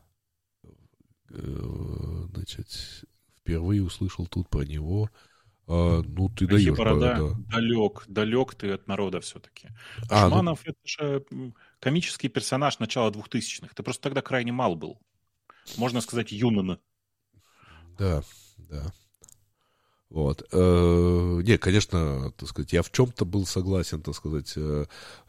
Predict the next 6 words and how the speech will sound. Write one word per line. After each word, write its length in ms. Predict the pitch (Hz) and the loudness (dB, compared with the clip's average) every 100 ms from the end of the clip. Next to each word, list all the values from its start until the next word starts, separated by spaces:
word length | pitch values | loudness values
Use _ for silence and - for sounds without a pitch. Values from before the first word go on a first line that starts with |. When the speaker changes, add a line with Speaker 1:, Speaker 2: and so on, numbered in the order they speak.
| 73 - | -10 -6
Speaker 1:
когда 420 | 92 82 90 87 | -4 -2 2 4
он 200 | 85 80 | 4 0
рассказывал 520 | 80 - 87 80 76 | -2 -2 -2 -2 -2
про 920 | 73 78 73 73 71 71 71 71 73 80 | -2 -2 0 -2 -2 -4 -4 -4 -6 -8
чудеса 420 | 82 82 - 76 | -8 -4 -2 0
Носика. 540 | 139 - 170 101 85 | 0 -2 -4 -8 -8